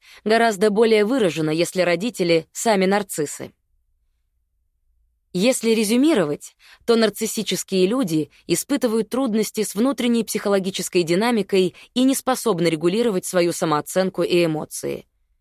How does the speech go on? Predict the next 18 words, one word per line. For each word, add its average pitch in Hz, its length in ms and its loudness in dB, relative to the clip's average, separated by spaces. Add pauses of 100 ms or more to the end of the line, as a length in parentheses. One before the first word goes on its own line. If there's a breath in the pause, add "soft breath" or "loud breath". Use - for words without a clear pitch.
(680)
Они 208 300 0
пытаются 226 640 0
контролировать 180 680 0
своё 180 300 0
самоощущение 185 1040 0
и 196 240 2 (160 loud breath)
эмоциональное 196 760 0
состояние 202 720 0 (120)
извне — 202 520 0 (520)
через 208 240 2
одобрение 196 720 2
и 247 160 -2
достижение. 208 800 -2 (1400)
Таким 254 360 2
образом, 165 640 0
их 240 340 -2
эмоциональная 214 800 2
регуляция 180 760 0